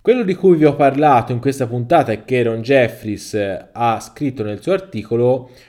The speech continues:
non sono altro che nomi generici per alcune delle principali tecniche che abbiamo bisogno di padroneggiare.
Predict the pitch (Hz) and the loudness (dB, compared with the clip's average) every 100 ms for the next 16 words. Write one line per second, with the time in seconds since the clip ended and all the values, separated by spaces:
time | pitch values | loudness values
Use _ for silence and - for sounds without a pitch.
0 | _ 135 135 190 165 113 113 139 127 123 | _ -8 -6 -2 0 -2 -4 -6 -4 -2
1 | 113 113 131 147 123 135 165 120 113 110 | -2 -2 -2 -2 -2 -2 0 0 0 -2
2 | - 117 117 - - 123 123 127 - - | -4 -2 -2 -4 -4 0 0 0 -4 -2
3 | 180 127 110 110 110 117 120 - 131 113 | 0 2 0 -2 -4 -6 -8 -2 0 2
4 | 110 113 113 113 - 120 113 - 117 120 | 2 0 -4 -6 0 0 0 -6 -8 -2
5 | 113 113 113 117 107 110 113 120 110 104 | 0 0 -2 -6 -4 -2 -2 -4 -4 -4
6 | 104 107 - 117 98 107 107 104 98 95 | -4 -6 -8 -10 -8 -6 -6 -8 -10 -10
7 | 73 73 | -10 -10